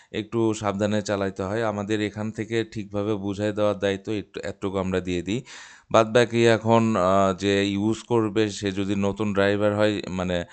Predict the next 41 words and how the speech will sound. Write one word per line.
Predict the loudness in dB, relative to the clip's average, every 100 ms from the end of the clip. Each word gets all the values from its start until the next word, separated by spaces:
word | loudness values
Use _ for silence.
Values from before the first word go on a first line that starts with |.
| -18 -20 -10
ব-, | -4
নতুন | 0 0 -2 -2
চালক | 0 0 0
হয়, | 0 0
তাহলে, | 0 -2 0 0 -2
আহ, | -10 -20 -6 0 2 4 4 4 0
বা-, | 0 0
বাইকটা | 0 0 0 -4
তার | -2 -4
হাতে | -4 -6
বেশি | -6 -8 -6
দিন | -4
হয়তো, | -4 -4 -4 -4 -8 -20 -8
আহ, | -2 -2
ই | -2
করবে | -2 -4 -2
না, | -6
কারণ | -4 -4
সে | -4 -6
বুঝতে | -6 -4 0
পারবে | 0 0
না | -4 -6
ঠিকভাবে। | -8 -8 -4 -2
আর | -2 -2
যদি, | -4 -2 -6
আহ, | -8 -20 -12 -4 0
প্রপারলি | 0 0 0 0 0
ইউজ | 0 -2 -2
করে | -4 -2
তাহলে | -2 0 2
অনেক | 2 0
দিন | -2 -4
পর্যন্ত | -4 -4 -6 -4 -4 -4
চালাইতে | -4 -2 -2 -2
পারবে | -6 -4 -4
বাইকগুলা, | -4 -6 -8 -6 -6 -8 _ _ _ _ _ -8
তাতে | -6 -4
কোনো | -6 -8
সমস্যা | -6 -6 -6 -8
হবে | -12 -10 -12
না। | -12 -20 _